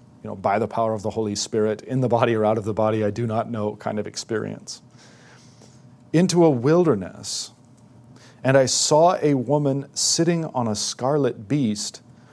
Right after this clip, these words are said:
that was full of blasphemous names, and it had seven heads and ten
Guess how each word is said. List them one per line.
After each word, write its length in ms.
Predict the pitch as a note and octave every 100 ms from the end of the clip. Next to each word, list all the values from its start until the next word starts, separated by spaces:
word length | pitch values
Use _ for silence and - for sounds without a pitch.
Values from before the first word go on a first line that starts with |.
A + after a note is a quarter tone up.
| - -
that 160 | B2 G#2
was 180 | A#2+ -
full 460 | - C#3 D3 D3
of 180 | B2 G#2
blasphemous 800 | - A#2 B2 A2+ - A#2+ G#2 -
names, 680 | A2 A#2 G2+ F#2+ - - - _ - - - - - - - -
and 160 | C3 C3+
it 100 | A#2+
had 460 | - B2+ B2 A2 -
seven 520 | - - - D3+ D3 C#3
heads 680 | G2+ C3 A2+ F#2+ A2 - - - - - - -
and 340 | B2+ B2+ A#2+ -
ten 480 | - B2+ B2 A#2+